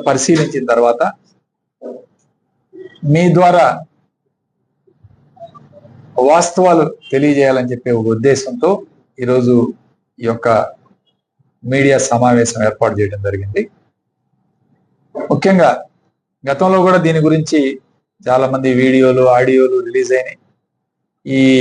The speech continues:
సమస్య మీద అవగాహన కూడా కొంతమందికి ఉంది. అయితే వివరాల్లోకి వెళ్తే, సాంబశివరావు అనే వ్యక్తి,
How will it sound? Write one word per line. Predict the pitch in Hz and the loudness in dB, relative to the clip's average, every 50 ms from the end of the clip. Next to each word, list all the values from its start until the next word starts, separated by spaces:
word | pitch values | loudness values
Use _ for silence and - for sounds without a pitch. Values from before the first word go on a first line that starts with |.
| 123 123 - | 2 0 0
సమస్య | 139 139 156 147 - 165 156 147 | 0 0 0 0 0 0 0 0
మీద | 143 135 139 131 127 - - - _ _ _ _ _ _ _ _ _ _ _ _ _ _ _ _ _ _ _ _ _ _ _ _ _ _ _ _ _ _ _ _ _ _ - 127 | 2 2 2 2 2 0 -2 -6 _ _ _ _ _ _ _ _ _ _ _ _ _ _ _ _ _ _ _ _ _ _ _ _ _ _ _ _ _ _ _ _ _ _ -2 0
అవగాహన | 135 147 156 160 135 135 135 156 151 | 0 2 4 2 2 2 2 0 0
కూడా | 156 151 147 151 - | 2 0 0 0 -2
కొంతమందికి | 127 127 127 120 127 127 127 127 123 127 123 117 113 - _ - - 113 | -4 -2 -2 -2 -2 -2 -2 -4 -4 -2 -4 -4 -4 -6 _ -16 -12 -8
ఉంది. | 131 147 160 208 226 - _ _ _ _ _ - - | -4 0 0 0 0 -2 _ _ _ _ _ -6 -4
అయితే | 135 147 165 143 131 | -2 0 0 2 2
వివరాల్లోకి | 147 160 185 208 208 - - 175 147 170 | 2 2 4 4 4 4 2 2 2 0
వెళ్తే, | 165 165 165 185 165 147 156 190 208 - _ _ _ _ _ _ _ _ _ _ _ _ _ _ _ _ _ _ _ _ _ _ _ _ _ _ _ _ _ _ _ _ _ _ _ _ _ _ _ _ - - - - - - - - | 0 0 0 0 0 0 0 -4 -6 -12 _ _ _ _ _ _ _ _ _ _ _ _ _ _ _ _ _ _ _ _ _ _ _ _ _ _ _ _ _ _ _ _ _ _ _ _ _ _ _ _ -20 -20 -20 -20 -14 -8 -4 -2
సాంబశివరావు | - 165 170 196 214 214 185 - 196 190 185 180 165 156 | 0 2 4 4 4 4 2 2 2 2 4 4 2 2
అనే | 156 147 143 143 | 2 0 0 -2
వ్యక్తి, | 139 131 135 - 160 | -2 -2 -4 -4 -6